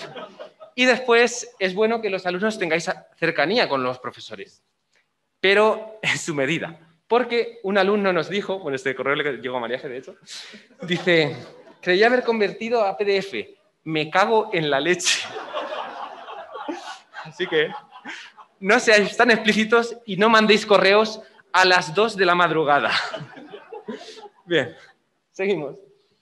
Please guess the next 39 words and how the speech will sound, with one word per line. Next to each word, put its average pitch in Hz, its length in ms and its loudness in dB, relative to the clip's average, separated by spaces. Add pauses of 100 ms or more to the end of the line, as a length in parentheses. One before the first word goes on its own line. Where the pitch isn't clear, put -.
(680)
Exámenes 202 440 2
presenciales. 123 720 -8 (1120)
Eh, 156 300 -4
hace 175 180 -2
unas 180 260 4
semanas, 220 560 2
en 156 160 -4
la 139 100 0
cuenta 156 220 -4
de 147 80 -2
Twitter 147 320 -6
de 131 160 -8
Memes 156 320 -10
Etsy, 202 460 -8 (220)
se - 200 -6
quejaban 180 460 0
de 165 120 -2
que 160 140 0
en 147 80 0
algunas 165 320 0
ocasiones 170 380 0
se 170 100 -6
tarda 156 220 2
mucho 160 240 0
en 165 60 0
corregir 135 340 -2
tipo 151 160 -2
test. - 320 0 (560)
Os 151 120 -8
vamos 185 180 0
a 196 60 -2
contar 185 220 -2
la 185 100 -4
experiencia 180 340 -8
que 165 80 -6
hemos 170 160 -6
tenido 147 240 -2
en 135 60 -2
estadística 180 680 -8